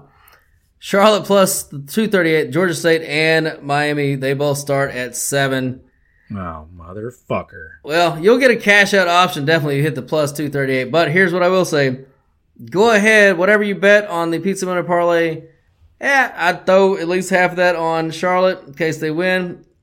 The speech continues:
Speaker 1: You're paid no matter what. So that's what I would say to do on that. Uh, and Charlotte, by the way, we gave that out, uh, to the clients at a certain number, and it is at least a point and a half under that number at some point.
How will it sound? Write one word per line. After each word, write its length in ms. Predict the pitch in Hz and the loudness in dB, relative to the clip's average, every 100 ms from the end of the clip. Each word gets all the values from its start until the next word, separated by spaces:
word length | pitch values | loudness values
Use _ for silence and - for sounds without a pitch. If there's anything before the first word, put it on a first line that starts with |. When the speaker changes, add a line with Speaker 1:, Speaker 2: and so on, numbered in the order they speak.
| _ | _
Speaker 1:
You're 160 | 156 190 190 | -6 -6 -2
paid 440 | 135 131 127 - | -2 0 -4 -8
no 100 | 139 | -8
matter 200 | 139 120 | -4 -4
what. 480 | 113 135 131 - - | -4 -4 -4 -8 -16
So 440 | - 110 107 101 _ _ _ _ _ | -12 -10 -12 -14 _ _ _ _ _
that's 200 | 147 147 | -6 -2
what 80 | 156 | -2
I 80 | 147 | 0
would 220 | 147 139 | -2 -4
say 160 | 143 131 | -4 -6
to 80 | |
do 180 | 127 131 | -4 -6
on 220 | 123 117 | -6 -6
that. 400 | 120 123 123 - - | -6 -6 -8 -12 -12
Uh, 220 | 131 127 131 | -6 -4 -2
and 160 | 156 | -4
Charlotte, 320 | 147 185 190 170 | 0 4 4 4
by 120 | 165 | 2
the 80 | 165 | 4
way, 460 | 185 185 170 - _ _ _ - | 4 4 2 -4 _ _ _ -12
we 140 | 127 | -12
gave 320 | 131 151 156 | -6 -4 -2
that 120 | 156 156 | -2 0
out, 400 | 151 147 - - 139 | 0 -2 -8 -14 -6
uh, 580 | 135 127 117 107 104 98 101 _ _ _ _ _ _ _ _ | -2 -2 -4 -6 -10 -14 -18 _ _ _ _ _ _ _ _
to 120 | 180 | -4
the 120 | 165 139 | -4 -2
clients 560 | 170 170 165 165 - - | -2 0 0 -2 -8 -12
at 100 | 131 | -12
a 40 | |
certain 340 | 127 170 160 151 | -4 -2 -2 -2
number, 280 | 156 151 143 | -2 -2 -2
and 120 | 120 | -4
it 100 | 131 139 143 | -6 -4 -2
is 400 | 139 131 123 - _ - | 0 -2 -6 -16 _ -12
at 120 | 127 | -8
least 240 | 147 147 139 | -4 -4 -6
a 60 | |
point 320 | - - 170 | -8 -4 -4
and 80 | 131 | -2
a 40 | 127 | -2
half 320 | 156 143 143 | 0 0 -2
under 240 | 151 151 143 | -4 -2 -2
that 140 | 139 | -2
number 220 | 143 139 | -2 -4
at 120 | 131 | -6
some 220 | - 147 - | -6 -8 -4
point. 340 | 139 135 | -4 -4